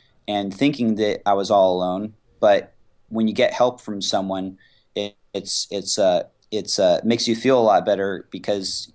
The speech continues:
you know, there's, you know, that someone's out there, someone else cares, and, and, uh, and you aren't alone. And, um, you have to be a constant student. Again, if you just rely on software to, to build you a great game,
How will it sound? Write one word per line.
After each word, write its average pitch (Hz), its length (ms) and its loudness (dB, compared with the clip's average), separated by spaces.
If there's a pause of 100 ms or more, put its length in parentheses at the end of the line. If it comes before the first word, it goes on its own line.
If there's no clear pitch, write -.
you 104 100 -10
know, 95 100 -6
there's, 92 420 -4
you 110 100 -6
know, 104 380 -4
that 98 160 -10
someone's 110 340 2
out 107 180 4
there, 104 100 -2
someone 104 380 -2
else 98 240 0
cares, 95 460 -2
and, 90 220 -6 (480)
and, 92 400 -4
uh, 87 320 2 (100)
and 95 160 -4
you 104 100 0
aren't 120 180 4
alone. 87 340 -4 (140)
And, 107 360 -4
um, 101 500 -4 (120)
you 117 160 -8
have 156 240 0
to 147 60 -10
be 139 140 -10
a 120 60 -6
constant 139 500 -8
student. - 680 -8 (760)
Again, 131 420 0
if 113 180 -8
you 185 100 -8
just 180 260 -4
rely 135 520 4
on 113 360 -6
software 147 640 -4
to, 113 480 -6 (100)
to 123 120 -8
build 127 280 -4
you 131 100 -4
a 120 60 -2
great 117 260 -4
game, 131 380 -6